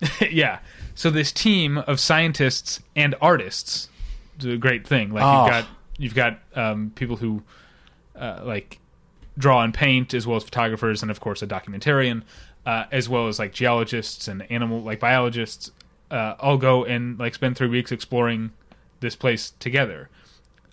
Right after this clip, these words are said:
Speaker 1: Uh, and so I think what I'm describing sounds like it would be a good documentary that you'd see on Discovery or something.
Speaker 2: Right.
Speaker 1: But, uh, as much as the documentary loves, it, it enjoys telling you, like, the scientific facts that they uncover, and some of them are pretty astounding,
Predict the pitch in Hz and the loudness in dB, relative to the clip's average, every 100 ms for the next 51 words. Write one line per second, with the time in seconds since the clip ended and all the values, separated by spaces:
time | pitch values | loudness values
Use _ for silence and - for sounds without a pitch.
0 | - 123 107 104 98 - _ _ _ _ | -6 -2 -2 -4 -10 -18 _ _ _ _
1 | 147 143 165 147 _ _ - 151 185 - | -4 0 0 -2 _ _ -6 -2 -2 0
2 | 165 156 143 220 208 180 165 147 139 135 | 0 0 2 2 2 0 2 2 0 0
3 | 127 117 151 156 143 135 135 127 123 117 | 0 0 -2 0 0 0 0 0 -2 -6
4 | 107 131 123 113 113 110 - 117 107 98 | -4 -2 0 -2 -4 -2 0 0 0 -6
5 | 95 95 - 78 - 113 135 - 139 127 | -10 -12 -16 -12 0 2 2 0 0 0
6 | - - _ _ _ _ _ _ _ _ | -2 -20 _ _ _ _ _ _ _ _
7 | _ - _ - 131 123 143 139 196 196 | _ -20 _ -4 0 2 2 0 0 -2
8 | 143 139 139 139 120 127 156 143 139 135 | 0 0 0 -2 0 0 0 -2 -2 -2
9 | 131 135 135 147 170 143 131 120 117 113 | -4 -2 2 4 2 2 0 0 0 0
10 | 107 - 120 117 110 110 107 139 - 127 | -2 -4 -4 -2 -2 -6 -2 0 0 -2
11 | 117 104 110 147 113 104 131 117 110 104 | -4 -2 0 0 0 -4 -4 -2 -2 -2
12 | - 120 104 - 143 127 98 | 0 0 0 0 0 0 -2